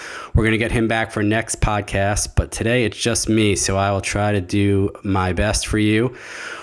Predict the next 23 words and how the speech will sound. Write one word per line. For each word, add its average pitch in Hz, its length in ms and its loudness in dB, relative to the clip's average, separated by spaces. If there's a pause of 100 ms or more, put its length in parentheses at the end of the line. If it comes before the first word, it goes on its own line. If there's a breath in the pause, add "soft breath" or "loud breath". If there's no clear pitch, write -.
(120 loud breath)
We're 120 100 2
gonna 123 140 2
get 131 120 2
into 127 160 0
sports. 131 460 0
There 113 220 2
is 113 400 0
a 110 380 0
shitload 117 640 0
to - 80 -6
cover. 92 420 -2
The 98 160 -2
N 113 140 0
F 117 120 -2
L 113 100 0
season 110 360 0
kicks 107 320 -2
off 104 240 0
tonight 104 540 -2 (200)
with 101 360 -2
a 98 280 0
great 104 640 0
rematch 101 720 0